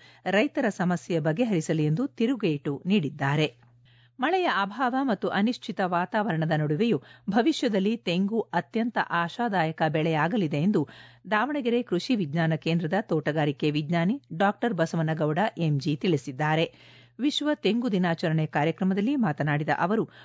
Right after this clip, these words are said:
ಮೌಲ್ಯವರ್ಧನೆ ಹಾಗೂ ಜಾಗತಿಕ ಮಾರುಕಟ್ಟೆ ಅವಕಾಶಗಳನ್ನು ಬಳಸಿಕೊಳ್ಳುವ ಮೂಲಕ ರೈತರು ಉತ್ತಮ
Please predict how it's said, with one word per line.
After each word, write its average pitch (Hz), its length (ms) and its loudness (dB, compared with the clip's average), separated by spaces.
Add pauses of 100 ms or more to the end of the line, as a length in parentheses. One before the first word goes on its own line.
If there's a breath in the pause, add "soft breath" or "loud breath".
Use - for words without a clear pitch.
(140)
ಮೌಲ್ಯವರ್ಧನೆ 220 720 0
ಹಾಗೂ 175 520 0
ಜಾಗತಿಕ 190 600 0
ಮಾರುಕಟ್ಟೆ 170 540 0
ಅವಕಾಶಗಳನ್ನು 160 840 2 (280 loud breath)
ಬಳಸಿಕೊಳ್ಳುವ 190 720 0
ಮೂಲಕ 160 360 0 (360 loud breath)
ರೈತರು 247 440 0
ಉತ್ತಮ 214 440 0